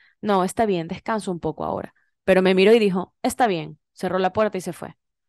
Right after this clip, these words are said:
Pasé el resto de la noche repasando mis tareas escolares muy concienzudamente. Al día siguiente, cuando hice el examen,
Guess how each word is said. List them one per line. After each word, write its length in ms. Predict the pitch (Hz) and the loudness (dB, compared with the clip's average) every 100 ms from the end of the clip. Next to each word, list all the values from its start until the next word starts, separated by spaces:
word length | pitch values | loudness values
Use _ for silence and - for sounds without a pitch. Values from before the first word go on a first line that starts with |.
| _ _ _ _ _ - | _ _ _ _ _ -2
Pasé 240 | 214 233 | -2 0
el 80 | 233 | 0
resto 260 | 240 233 254 | 0 0 0
de 40 | |
la 80 | 202 | 0
noche 300 | 208 214 220 | 0 -2 -2
repasando 440 | 208 190 190 190 | -4 -4 -6 -6
mis 160 | 196 - | -8 -6
tareas 260 | 180 180 | -2 -2
escolares 500 | 190 - 175 175 190 | -2 -2 -2 0 -2
muy 280 | 180 196 214 | -4 -2 -2
concienzudamente. 1000 | - 202 190 175 180 175 160 - - _ _ _ _ _ | -2 -2 -2 -6 -6 -8 -8 -14 -20 _ _ _ _ _
Al 160 | - 185 | -4 2
día 160 | 202 208 | 4 4
siguiente, 460 | 214 208 214 220 | 2 0 0 -2
cuando 220 | 202 175 | -4 -4
hice 140 | 175 190 | -4 -6
el 60 | |
examen, 460 | 170 - 202 214 220 | -8 -6 -6 -6 -10